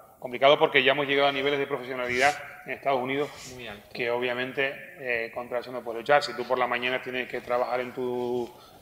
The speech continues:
Speaker 1: eh, trabajo de, de nueve a seis de la tarde, pues podrás entrenar lo que te queda, ¿no?
Speaker 2: Mm.
Speaker 1: Y hay gente que se dedica, obviamente, pues,
Speaker 2: Sí, a
Speaker 1: su
Speaker 2: entrenar
Speaker 1: trabajo
Speaker 2: exclusivamente.
Speaker 1: es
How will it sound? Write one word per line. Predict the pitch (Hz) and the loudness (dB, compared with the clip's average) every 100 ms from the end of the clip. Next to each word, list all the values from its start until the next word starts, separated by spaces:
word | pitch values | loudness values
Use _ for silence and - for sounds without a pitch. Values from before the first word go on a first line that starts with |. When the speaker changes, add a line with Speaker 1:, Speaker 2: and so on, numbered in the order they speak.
| - | -8
Speaker 1:
eh, | 120 117 117 117 | -6 -4 -6 -8
trabajo | 117 120 160 - 127 120 | -2 8 8 8 4 4
de, | 113 110 110 110 113 - - - _ | 4 2 0 -6 -12 -20 -20 -20 _
de | 107 110 | -14 -12
nueve | 117 123 123 | -6 -4 2
a | 123 123 | 2 2
seis | 135 | -2
de | 127 | 2
la | 127 | 2
tarde, | 123 135 139 143 - - - _ | 4 2 2 -6 -14 -20 -20 _
pues | - 110 101 - _ _ _ _ | -14 -14 -16 -20 _ _ _ _
podrás | 117 117 | -6 -4
entrenar | 120 123 120 | -4 -4 -4
lo | 127 127 | -4 -6
que | |
te | 123 117 | -8 -10
queda, | 127 113 104 - _ _ - - 120 127 | -8 -8 -8 -14 _ _ -20 -20 -20 -20
¿no? | 123 | -20
Speaker 2:
Mm. | _ - - _ _ | _ -20 -20 _ _
Speaker 1:
Y | 120 | -8
hay | 104 | -8
gente | 110 120 | -8 -8
que | |
se | 123 113 | -8 -10
dedica, | 107 113 | -12 -14
obviamente, | 113 113 113 135 135 - | -12 -12 -12 -16 -18 -20
pues, | 113 - _ _ _ _ | -20 -20 _ _ _ _
Speaker 2:
Sí, | 160 | -10
a | 120 | -10
Speaker 1:
su | - 117 | -10 -10
Speaker 2:
entrenar | 117 | 2
Speaker 1:
trabajo | 117 123 127 135 | 8 8 6 -2
Speaker 2:
exclusivamente. | |
Speaker 1:
es | 123 | -4